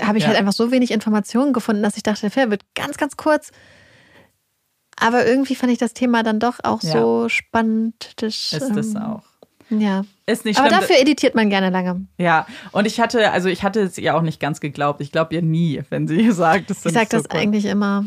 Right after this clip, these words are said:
Speaker 2: Ja, und dann bin ich schon so,
Speaker 1: Dazu muss man aber sagen,
Speaker 2: "Hm."
Speaker 1: dass in meinem Kopf unterscheide ich ganz stark zwischen der Länge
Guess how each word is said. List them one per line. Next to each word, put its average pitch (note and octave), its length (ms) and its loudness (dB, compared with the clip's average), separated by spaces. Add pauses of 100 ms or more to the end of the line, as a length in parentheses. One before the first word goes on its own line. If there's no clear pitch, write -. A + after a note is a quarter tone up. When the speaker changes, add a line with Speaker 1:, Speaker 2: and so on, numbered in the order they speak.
Speaker 2:
Ja, E3+ 340 2
und E3+ 100 0
dann D#3+ 300 -2
bin D3 100 -4
ich D3+ 120 -6
schon D3 200 -4
so, C#3 280 -4
Speaker 1:
Dazu B3 200 0
muss D4+ 200 0
man D4+ 100 0
aber A3+ 180 2
sagen, G#3+ 460 2
Speaker 2:
"Hm." A3+ 80 -6
Speaker 1:
dass A3+ 160 0
in A3 160 2
meinem B3 300 2
Kopf - 300 -4
unterscheide A3 520 0
ich G#3+ 100 -4
ganz A#3 320 0
stark G#3+ 600 -2
zwischen A3 420 2
der G#3 140 2
Länge A#3 520 2